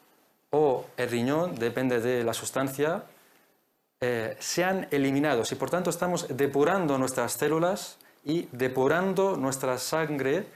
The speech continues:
de productos tóxicos. Otro beneficio importante es la regulación del peso corporal.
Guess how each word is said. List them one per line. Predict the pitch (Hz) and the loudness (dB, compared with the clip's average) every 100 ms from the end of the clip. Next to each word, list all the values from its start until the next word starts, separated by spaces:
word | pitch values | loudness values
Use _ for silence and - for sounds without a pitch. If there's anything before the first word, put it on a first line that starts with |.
| - _ - | -20 _ -20
de | 120 135 175 220 226 - _ _ _ _ _ | -2 2 2 0 -8 -20 _ _ _ _ _
productos | 123 123 160 160 170 175 175 - - - _ _ | -2 0 0 -2 0 0 -2 -10 -16 -20 _ _
tóxicos. | - 143 - 104 95 - - _ _ _ _ _ _ _ _ _ _ _ _ _ _ _ _ _ _ - | -4 -4 -4 -8 -10 -14 -20 _ _ _ _ _ _ _ _ _ _ _ _ _ _ _ _ _ _ -2
Otro | 214 220 | 2 2
beneficio | 190 170 196 190 160 127 113 - | 2 2 -2 0 2 2 2 0
importante | 139 135 117 117 160 156 123 139 - - | 0 0 0 2 0 0 -2 -2 -6 -2
es | 151 175 - - - | 0 0 -2 -8 -4
la | 127 151 165 - | 0 0 0 -4
regulación | 123 117 120 123 117 - 156 175 180 123 | -2 0 0 0 -2 -2 -2 0 -2 -2
del | 123 123 | -2 0
peso | 165 160 151 | -2 -2 0
corporal. | 131 - 110 95 87 | -2 -2 -2 -2 -4